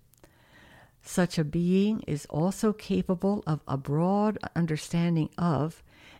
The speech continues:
and sympathetic contact with both the spiritual seraphic hosts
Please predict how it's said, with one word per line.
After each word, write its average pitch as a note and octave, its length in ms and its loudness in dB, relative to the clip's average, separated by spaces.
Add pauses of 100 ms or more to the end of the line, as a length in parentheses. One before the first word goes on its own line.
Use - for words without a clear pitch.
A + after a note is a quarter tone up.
and D3 220 2
sympathetic F#3 1120 0
contact F3+ 840 0 (100)
with D#3 540 4 (500)
both E3+ 480 4
the - 120 -6
spiritual A3 1040 0
seraphic E3+ 760 -2
hosts - 720 -2